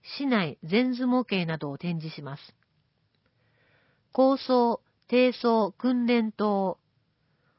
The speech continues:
屋内消火栓取扱訓練や、避難器具取扱訓練、迷路体験訓練など、幅広い訓練が可能です。消防庁舎から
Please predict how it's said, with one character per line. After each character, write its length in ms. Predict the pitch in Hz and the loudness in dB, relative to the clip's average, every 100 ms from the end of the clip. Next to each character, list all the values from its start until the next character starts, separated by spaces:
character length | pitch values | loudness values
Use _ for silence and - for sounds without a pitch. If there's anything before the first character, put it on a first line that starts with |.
| _ _ _ 185 | _ _ _ -10
屋 220 | - 311 | -4 0
内 200 | 269 220 | 2 0
消 280 | - 190 190 | -2 -4 -4
火 120 | 185 | -6
栓 320 | - 180 170 _ | -4 -6 -6 _
取 260 | - 196 247 | -4 0 0
扱 400 | 254 - 254 247 | -2 -2 0 0
訓 280 | - 220 180 | 0 0 0
練 240 | 160 139 | -6 -8
や、 200 | 139 127 _ _ _ _ _ - | -12 -14 _ _ _ _ _ -6
避 120 | 214 | 0
難 200 | 262 285 | 0 0
器 160 | - 262 | -4 -4
具 140 | 175 | -4
取 240 | - 175 220 | -4 -2 -2
扱 420 | 233 - 226 214 | -2 -4 -4 -4
訓 320 | - 202 160 | -2 -4 -4
練、 300 | 147 139 147 _ _ _ _ _ 214 | -10 -12 -18 _ _ _ _ _ -4
迷 300 | 269 269 190 | -2 0 -2
路 160 | 151 - - | -4 -6 -4
体 220 | 233 247 | -4 -2
験 260 | 262 247 | -2 -2
訓 260 | 226 247 208 | 0 0 0
練 200 | 175 151 | -2 -6
な 120 | 143 | -10
ど、 220 | 139 127 _ _ _ - - | -10 -12 _ _ _ -20 -6
幅 240 | 202 247 | 0 0
広 280 | 269 285 285 | 0 0 0
い 60 | 208 | 0
訓 300 | 226 214 180 | 0 0 -2
練 180 | 160 | -4
が 100 | 143 | -8
可 140 | - 165 | -8 -4
能 220 | 165 160 | -4 -4
で 140 | 151 | -8
す。 60 | 151 - _ _ _ _ _ _ _ - | -10 -20 _ _ _ _ _ _ _ 0
消 200 | 269 285 | 2 4
防 240 | 277 285 | 2 2
庁 220 | 277 285 254 | 2 -2 -2
舎 140 | 202 | -6
か 140 | 160 | -6
ら 140 | 143 | -8